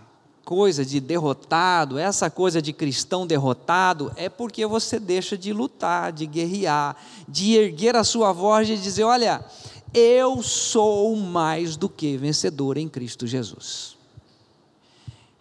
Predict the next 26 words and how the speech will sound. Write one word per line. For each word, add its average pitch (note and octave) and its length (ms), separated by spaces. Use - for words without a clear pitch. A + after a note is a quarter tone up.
Aprender C#3 800
a B2+ 80
lutar, - 640
a - 120
falar, G#2+ 760
a C3+ 100
verbalizar. C#3 960
Nós C#3+ 160
trabalhamos E3 540
aqui D#3 160
na D3+ 120
quinta-feira C#3+ 580
à - 20
noite. B2 440
Tem D#3+ 100
uma E3 140
versão E3 320
que F3 100
diz: D#3+ 200
"Escondi F#3+ 640
a A#3+ 80
tua F#3+ 280
palavra D#3+ 800
no C#3 140
meu C3+ 180
coração." A#2+ 600